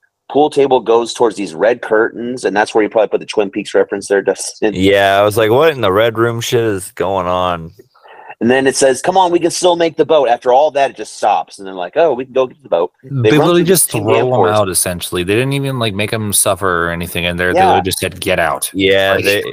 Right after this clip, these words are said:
Speaker 1: It's
Speaker 2: <laughs>
Speaker 1: cool.
Speaker 2: Yeah.
Speaker 1: They
Speaker 2: Yeah,
Speaker 1: get
Speaker 2: they,
Speaker 1: up, and
Speaker 2: like,
Speaker 1: all the glass
Speaker 2: fall out
Speaker 1: disappears.
Speaker 2: onto the fucking beach
Speaker 3: With
Speaker 2: out of
Speaker 3: no
Speaker 2: nowhere.
Speaker 3: glass outside and, like, no cuts or anything from going through a window, but whatever.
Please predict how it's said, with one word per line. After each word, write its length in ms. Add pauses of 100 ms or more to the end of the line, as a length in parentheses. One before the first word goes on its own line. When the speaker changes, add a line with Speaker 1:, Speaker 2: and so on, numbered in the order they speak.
Speaker 1:
It's 260 (300)
Speaker 2:
<laughs> 100
Speaker 1:
cool. 240
Speaker 2:
Yeah. 80 (520)
Speaker 1:
They 80
Speaker 2:
Yeah, 40 (180)
Speaker 1:
get 80
Speaker 2:
they, 80
Speaker 1:
up, 40
and 80
Speaker 2:
like, 180
Speaker 1:
all 140
the 120
glass 500
Speaker 2:
fall 340
out 200
Speaker 1:
disappears. 80
Speaker 2:
onto 300
the 120
fucking 640
beach 340
Speaker 3:
With 240
Speaker 2:
out 60
of 40
Speaker 3:
no 200
Speaker 2:
nowhere. 80
Speaker 3:
glass 440
outside 680 (180)
and, 240
like, 180
no 280
cuts 420
or 140
anything 400
from 320
going 320
through 180
a 40
window, 680 (100)
but 300 (400)
whatever. 600